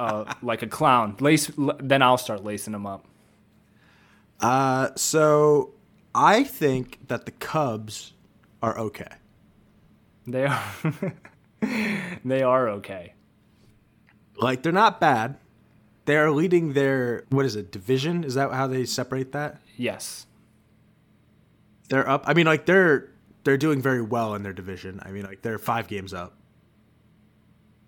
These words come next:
Speaker 1: Are they? They're already five games up?
Speaker 2: Yeah, they got twenty wins. Uh, the next highest teams, uh, Wa-, Milwaukee and Cincinnati, they both have fifteen wins.
Speaker 1: Where are the Cardinals?
Speaker 2: Uh, twelve wins.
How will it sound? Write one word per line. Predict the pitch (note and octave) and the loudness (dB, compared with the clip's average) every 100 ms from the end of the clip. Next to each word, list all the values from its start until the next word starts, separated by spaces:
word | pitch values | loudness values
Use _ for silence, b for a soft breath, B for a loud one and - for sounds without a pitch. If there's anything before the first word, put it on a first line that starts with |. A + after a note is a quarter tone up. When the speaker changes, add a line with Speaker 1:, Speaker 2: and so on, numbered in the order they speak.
| _ _ _ - | _ _ _ -8
Speaker 1:
Are | A#2 | -6
they? | B2 A3+ | -4 -4
They're | C3+ G#2+ | -2 0
already | A#2+ A2 | 0 -2
five | A2+ G#2+ | -6 -6
games | A2 G#2+ A2+ | -6 -6 -6
up? | C#3+ - _ _ _ _ - | -8 -10 _ _ _ _ -6
Speaker 2:
Yeah, | A2+ A#2 | -2 -2
they | A2 A#2+ | -2 -4
got | A2 | -6
twenty | - B2+ | -6 -6
wins. | A#2+ A#2 A#2 A#2 A#2 - - - | -4 -4 -6 -8 -10 -12 -16 -14
Uh, | G#2+ G#2+ G#2 | -10 -8 -8
the | G2+ | -8
next | A2 G#2+ - | -10 -8 -8
highest | A2 - | -8 -8
teams, | - A2+ A2 G#2+ G#2+ - - - | -8 -8 -8 -10 -10 -14 -16 -14
uh, | G#2 G2+ G2+ | -10 -8 -8
Wa-, | G2+ A#2 - | -4 -4 -4
Milwaukee | C3 C3 B2 B2+ B2 | 0 2 0 -2 -6
and | G#2+ | -6
Cincinnati, | A#2 - A2+ A2 | -8 -8 -6 -6
they | G#2 | -6
both | G2+ G2 | -8 -10
have | G2+ G2 | -12 -12
fifteen | G2+ - G#2 | -16 -14 -14
wins. | G#2 G#2+ A2 - _ _ _ _ - | -12 -14 -16 -20 _ _ _ _ -10
Speaker 1:
Where | C#3 | -6
are | |
the | C#3 | -6
Cardinals? | - A#2+ B2+ F2+ F2+ - _ _ _ _ _ _ _ - | -4 -4 -4 -8 -16 -20 _ _ _ _ _ _ _ -4
Speaker 2:
Uh, | A2+ A2+ | -2 -2
twelve | - A2 G2+ | -4 -6 -6
wins. | G#2 G#2+ | -12 -16